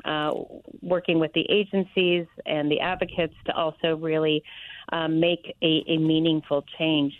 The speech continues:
So I am ex-, super excited about this opportunity, and it's, uh, an issue very close to my heart, as I have one of my dear friends, uh, younger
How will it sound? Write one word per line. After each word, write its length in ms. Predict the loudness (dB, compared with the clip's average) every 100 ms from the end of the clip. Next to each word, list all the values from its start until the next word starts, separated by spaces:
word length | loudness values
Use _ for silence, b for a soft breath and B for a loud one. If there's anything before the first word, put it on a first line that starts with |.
| -4
So 300 | -2 0 -2
I 180 | -2 0
am 360 | 0 0 -2 -4
ex-, 200 | -10 -10 -2
super 260 | -2 0 -4
excited 480 | -4 -4 -2 -2 -2
about 300 | -2 -2 -2
this 160 | -4 -4 -8
opportunity, 920 | -8 -6 -8 -4 -2 0 2 2 2 2
and 160 | 2
it's, 160 | 0 -2 -12 -2
uh, 60 |
an 320 | 0 2 2
issue 360 | 0 0 -2 -2
very 280 | -2 0 -2
close 260 | -2 -2 -2 -4
to 80 |
my 160 | -2 -2
heart, 320 | -2 -2 -4 -8 B B B B B
as 160 | -2 0
I 140 | 0
have 220 | 0 0
one 180 | 0 0
of 80 | 0
my 300 | 0 0 -2 0
dear 200 | 2 2 -2
friends, 460 | -2 0 0 -2
uh, 420 | -4 -2 -2 -2 -2
younger 320 | -2 0 -2